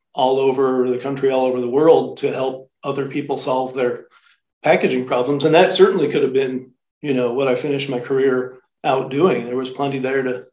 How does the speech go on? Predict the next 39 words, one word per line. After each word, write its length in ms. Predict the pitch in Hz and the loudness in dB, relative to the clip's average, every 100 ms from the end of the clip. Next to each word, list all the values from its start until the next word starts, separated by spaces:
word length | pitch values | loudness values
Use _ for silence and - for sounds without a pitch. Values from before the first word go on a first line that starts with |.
| - | -10
like 160 | 127 131 | -6 -4
I 40 | |
said, 240 | - 156 - | 0 0 0
sink 200 | 151 131 | -6 -8
your 100 | 127 | -10
teeth 240 | 151 151 | -10 -6
into 400 | 131 139 135 131 | -4 -2 0 -2
and 260 | 131 127 127 | -2 -8 -4
build 220 | 143 180 | -4 -4
a 100 | - | -6
career 360 | 131 123 123 | -4 -4 -2
around. 260 | 123 127 123 - - - - - - _ _ 233 | -2 -4 -6 -12 -20 -20 -20 -20 -20 _ _ 2
But 100 | 220 | 6
what 140 | 208 | 8
I 80 | 165 | 6
found 360 | 190 226 220 | 6 6 6
as 120 | 180 160 | 6 4
I 80 | |
got 260 | 160 165 190 | 4 2 0
really 220 | 160 147 | -2 -2
deep 260 | 143 143 143 | -2 -4 -2
into 220 | 175 190 | 0 2
that 420 | 135 135 139 - | 2 0 -4 -4
is 400 | 160 139 131 - 160 | 0 0 -2 -8 -4
that, 280 | - - - - - | -4 -4 -12 -14 -2
you 60 | 156 | 4
know, 80 | |
there 120 | 147 139 | 6 6
were 80 | |
certainly 420 | 135 185 190 160 135 | 4 2 2 0 0
the, 340 | 127 127 - _ _ 139 | 0 -4 -6 _ _ -6
the 440 | 135 123 120 - _ _ | 0 2 0 -8 _ _
technical 760 | - 180 175 - 131 - - _ _ _ _ _ _ | -4 -2 0 0 -2 -2 -8 _ _ _ _ _ _
challenges, 600 | - 135 127 123 117 120 | -4 -2 0 -2 -4 -4
the 120 | 127 | -6
technical 480 | - 151 - - 135 | -4 -6 -4 -6 -8
causes 560 | - 131 117 117 123 - | -6 -4 -4 -4 -6 -6
for 160 | 131 | -8
problems, 600 | - 135 120 123 123 - | -4 0 0 -2 -8 -14